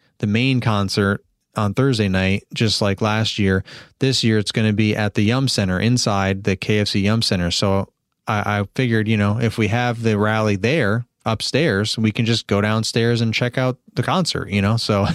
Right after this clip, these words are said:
<laughs> we don't have to worry about picking and choosing where we're gonna go and when, or leaving early or whatever, uh, uh, you know, or even if we do wanna leave early,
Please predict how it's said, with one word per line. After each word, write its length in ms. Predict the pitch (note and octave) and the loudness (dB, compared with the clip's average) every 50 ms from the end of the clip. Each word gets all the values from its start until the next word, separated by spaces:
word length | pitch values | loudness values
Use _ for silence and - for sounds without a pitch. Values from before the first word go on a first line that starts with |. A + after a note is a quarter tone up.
| - - - - - | -4 -8 -12 -16 -16
<laughs> 340 | - - - - - - _ | -16 -16 -18 -18 -20 -10 _
we 80 | - A#2+ | -2 0
don't 100 | B2+ C3+ | 2 0
have 140 | C#3 B2+ - | 0 0 0
to 80 | C#3+ | 0
worry 260 | B2+ C3+ C#3+ D3 C#3+ | 2 2 2 2 2
about 440 | C#3 B2 A#2+ A#2+ A#2 A#2 A2+ - _ | 2 0 0 0 0 0 -2 -2 _
picking 240 | - C3 B2+ C3+ B2+ | -4 -2 -2 0 0
and 140 | B2 A#2 G#2+ | 0 0 0
choosing 520 | - - B2 B2+ A#2+ A2 A#2+ A2+ A2+ A2 | 0 2 2 2 2 2 2 0 2 2
where 220 | A2 A2+ A#2 A#2 A2+ | 2 2 2 2 0
we're 80 | A2+ | 0
gonna 240 | G#2 A#2+ A2+ A2+ A2 | 0 0 0 0 0
go 540 | G#2 A#2 A2+ A2 A2 A2 A2 A2 A2 A2 G#2+ | 0 0 0 2 2 2 2 2 2 2 2
and 220 | G2 F#2+ G2 G2 | 0 -2 -2 -2
when, 320 | A2 A2 A2 A2 A2 A2 G#2+ | 0 0 2 2 2 0 0
or 120 | G2 F#2+ | 0 0
leaving 280 | G#2 A#2 A#2+ A#2 A#2 A2 | 2 2 2 2 2 2
early 380 | G#2+ A2 A2 A2 A2 A2 G#2+ | 2 2 2 2 2 2 2
or 120 | G#2 G#2 G#2 | 2 2 2
whatever, 640 | G#2+ A2 A2 G#2+ G#2+ G2+ G#2+ G#2+ G#2+ G#2+ G#2+ A2 - | 2 2 0 0 0 0 0 0 2 0 0 -2 -2
uh, 300 | - G#2+ G#2 G2+ G2+ G2+ - _ - | -2 -2 0 0 -2 -2 -6 _ -4
uh, 100 | A2+ G#2+ - - | -4 -2 0 0
you 80 | A#2 | 0
know, 160 | G#2+ G2+ G2 | 0 0 0
or 180 | - A2 G#2+ A2+ | 0 0 0 2
even 160 | A#2 A2+ A#2 | 2 2 0
if 140 | A2 G2+ - | 0 0 -2
we 80 | A2+ G#2+ | 0 0
do 120 | A#2 A#2 | 2 2
wanna 180 | A2+ A2 A2 G#2+ | 2 2 2 2
leave 200 | G#2+ G#2+ G#2 G#2 | 2 0 0 2
early, 480 | G#2 G#2+ A2 G#2+ G#2+ A2 A2 A2 G#2+ | 2 2 2 2 2 2 2 0 -2